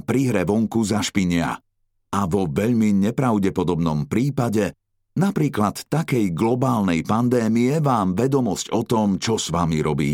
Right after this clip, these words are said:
vírus – a ako s ním telo bojuje, pomôže pochopiť slová expertov na verejné zdravie. Okrem všetkých týchto praktických a užitočných vecí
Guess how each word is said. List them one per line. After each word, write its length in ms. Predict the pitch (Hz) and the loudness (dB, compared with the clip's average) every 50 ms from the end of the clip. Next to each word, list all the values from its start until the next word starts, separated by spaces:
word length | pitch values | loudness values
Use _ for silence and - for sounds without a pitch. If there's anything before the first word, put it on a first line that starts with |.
| 71 73 | 0 0
vírus – 480 | 98 110 113 113 113 117 123 123 - - _ _ _ _ _ - | 0 2 2 2 2 0 0 -2 -4 -8 _ _ _ _ _ -4
a 160 | - 90 78 | -2 -2 -2
ako 400 | - - - 120 - - 113 110 | -4 -6 -6 -4 -4 -2 -2 -2
s 80 | - - | -2 0
ním 240 | 87 82 78 80 73 | 0 0 0 -2 -2
telo 320 | - 95 87 78 76 71 | -2 -2 -2 0 -2 -2
bojuje, 640 | 69 71 95 117 151 160 143 127 120 120 127 - - _ _ _ _ _ _ _ _ _ | 0 0 0 0 2 2 2 2 2 2 0 -4 -6 _ _ _ _ _ _ _ _ _
pomôže 480 | - 160 180 185 190 190 185 139 117 101 | -2 0 2 2 2 2 2 2 0 -2
pochopiť 560 | - - 131 131 - 147 139 139 - 120 104 | 0 0 -2 0 0 -2 -2 0 -2 -4 -2
slová 480 | - - 98 92 87 85 82 76 73 - | -2 -2 0 0 0 0 0 -2 -2 -2
expertov 640 | - 107 - - - - 117 107 - - 113 104 101 98 | -2 -4 -4 -4 -4 -2 -2 -2 -2 -2 0 0 2 2
na 160 | 98 92 80 | 2 0 0
verejné 720 | 78 71 69 85 98 95 101 95 95 95 95 95 98 104 110 | -2 -2 -2 -2 -2 0 0 0 0 2 2 2 0 0 -2
zdravie. 560 | 98 82 101 90 85 78 80 85 76 69 - - _ _ _ _ _ _ _ _ _ _ _ _ _ | -2 -2 -2 -2 -2 -2 -2 -2 -2 -4 -4 -8 _ _ _ _ _ _ _ _ _ _ _ _ _
Okrem 480 | - - 110 - - 107 104 98 92 85 | -4 -2 -2 0 0 0 2 2 0 -2
všetkých 560 | - - 98 95 - - - 98 87 73 - | -2 -2 -2 -2 -2 -2 -2 0 0 -2 -2
týchto 400 | - 98 90 80 - - 82 76 | -2 -2 -2 -2 -2 -4 -4 -4
praktických 960 | - - 87 87 82 - - 90 76 - - - 90 87 90 90 - - - | -2 -2 -2 -2 -2 -2 -4 -4 -4 -4 -2 0 0 0 0 -2 -4 -4 -4
a 160 | 85 82 64 - | -2 -2 -2 -2
užitočných 760 | - 90 98 87 92 98 78 87 80 - - 80 73 73 71 80 | -4 -2 0 0 0 0 0 -2 -4 -2 -2 -2 -2 -2 -2 -2
vecí 480 | 92 101 98 - 110 107 107 110 101 | -4 -4 -4 -2 0 0 0 0 0